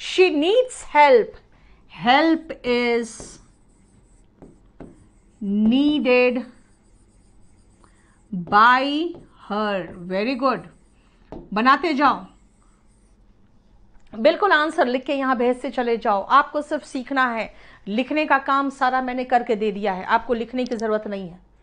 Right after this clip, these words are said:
ठीक है ना? सिर्फ आप फटाफट बनाते जाओ, भेजते जाओ और चेक करते जाओ क्या आपके आंसर सही आ रहे हैं, मेरे साथ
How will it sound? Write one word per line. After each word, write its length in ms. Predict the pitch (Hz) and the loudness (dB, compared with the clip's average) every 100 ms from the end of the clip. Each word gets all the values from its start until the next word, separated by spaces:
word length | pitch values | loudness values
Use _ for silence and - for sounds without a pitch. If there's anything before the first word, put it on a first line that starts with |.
| _ _ _ - | _ _ _ -6
ठीक 220 | 226 220 | -4 0
है 80 | 277 | 0
ना? 240 | 294 220 - _ - | 0 -2 -8 _ -10
सिर्फ 400 | - 277 294 - | 2 4 4 2
आप 360 | 233 233 - 247 | 2 2 -4 -4
फटाफट 520 | 247 294 294 - 233 | 0 0 0 -2 -2
बनाते 520 | 202 208 220 226 294 | -2 0 2 2 -2
जाओ, 380 | 262 269 285 302 - - 196 | 2 2 2 -2 -18 -16 0
भेजते 480 | 226 262 262 320 285 | 6 6 4 0 4
जाओ 280 | 285 311 | 6 6
और 140 | 277 254 | 4 0
चेक 420 | - - 349 349 | 0 0 0 2
करते 320 | 302 269 294 | -4 0 -2
जाओ 220 | 247 262 262 | 2 0 2
क्या 120 | 294 | 0
आपके 320 | 247 254 254 | 2 0 0
आंसर 420 | 247 254 254 262 262 | -4 -2 -4 -6 -6
सही 300 | 262 247 247 | -4 -4 2
आ 180 | 240 | 2
रहे 160 | 240 269 | 2 0
हैं, 140 | 285 | -4
मेरे 260 | 277 247 247 | -2 0 0
साथ 220 | 247 240 | 2 0